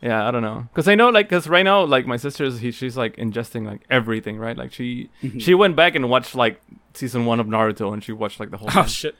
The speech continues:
Speaker 2: Oh,
Speaker 1: Yeah.
Speaker 2: funnily enough, my, my sister also did the same.
Speaker 1: Mm-hmm.
Speaker 2: She went back and she started watching Naruto, and I think she's on Shippuden right now.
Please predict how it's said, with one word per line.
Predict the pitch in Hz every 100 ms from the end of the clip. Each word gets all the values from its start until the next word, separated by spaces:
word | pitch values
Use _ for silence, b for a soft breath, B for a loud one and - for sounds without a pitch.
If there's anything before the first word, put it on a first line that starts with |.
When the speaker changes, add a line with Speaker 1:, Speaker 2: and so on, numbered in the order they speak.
| -
Speaker 2:
Oh, | 180
Speaker 1:
Yeah. | 123
Speaker 2:
funnily | 185 214
enough, | 190 202
my, | 170 165
my | 160 156
sister | 180 170 165
also | 160
did | 151 147
the | 147
same. | 160 151 135 B 120
Speaker 1:
Mm-hmm. | 107
Speaker 2:
She | 101 156
went | 143 160
back | 147 156 165
and |
she | 147
started | 143 139 143
watching | 143 139 139
Naruto, | 123 131 120 123
and | 120
I | 120
think | 135 127
she's | 143 123
on | 127
Shippuden | 117 120 113 117 110 110
right | 117
now. | 110 107